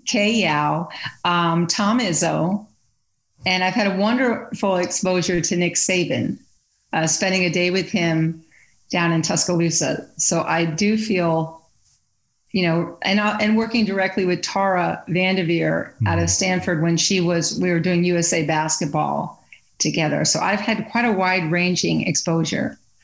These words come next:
Speaker 2: So the question is, what is it you think these great coaches do differently?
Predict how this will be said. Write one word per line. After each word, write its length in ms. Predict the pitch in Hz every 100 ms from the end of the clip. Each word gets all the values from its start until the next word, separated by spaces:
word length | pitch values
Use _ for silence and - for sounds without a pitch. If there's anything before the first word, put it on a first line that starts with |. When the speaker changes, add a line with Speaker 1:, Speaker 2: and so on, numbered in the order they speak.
| - - - - - -
Speaker 2:
So 220 | - - 151
the 100 | 151
question 400 | 220 220 143 147
is, 380 | 143 - -
what 260 | 127 143 226
is 160 | 269 208
it 60 |
you 160 | 135 131
think 440 | - 160 139 90
these 200 | 117 110
great 300 | - 120 120
coaches 360 | - 110 - 101
do 140 | 120
differently? 560 | 110 120 - 113 87